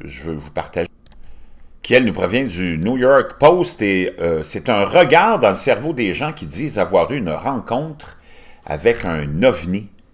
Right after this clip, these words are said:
Vraiment fascinant comme, euh, comme nouvelle. Bougez pas, je vais aller vous chercher un peu du texte.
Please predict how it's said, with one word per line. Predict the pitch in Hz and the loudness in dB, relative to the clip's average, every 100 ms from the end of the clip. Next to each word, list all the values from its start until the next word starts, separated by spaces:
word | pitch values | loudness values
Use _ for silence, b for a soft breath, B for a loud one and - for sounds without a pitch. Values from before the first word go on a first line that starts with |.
| - - - - | -20 -20 -20 -20
Vraiment | - 90 113 139 | -14 -2 0 0
fascinant | 131 95 - 85 85 104 - b b b b b - _ - - - | -2 -2 -2 -4 -6 -8 -16 b b b b b -20 _ -20 -20 -12
comme, | 80 76 69 | -8 -6 -6
euh, | 69 69 - - - - - - - - | -8 -8 -10 -12 -14 -20 -20 -20 -20 -12
comme | 78 76 | -8 -6
nouvelle. | 73 80 104 110 | -4 -2 -2 -4
Bougez | 73 76 76 73 | -12 -12 -10 -10
pas, | 110 | -8
je | - | -8
vais | 73 | -8
aller | 73 | -10
vous | 71 71 - - | -10 -14 -16 -18
chercher | - - - 98 78 | -14 -14 -12 -12 -12
un | 64 | -12
peu | 78 | -14
du | 73 - | -16 -12
texte. | 110 117 - - - | -12 -12 -16 -14 -16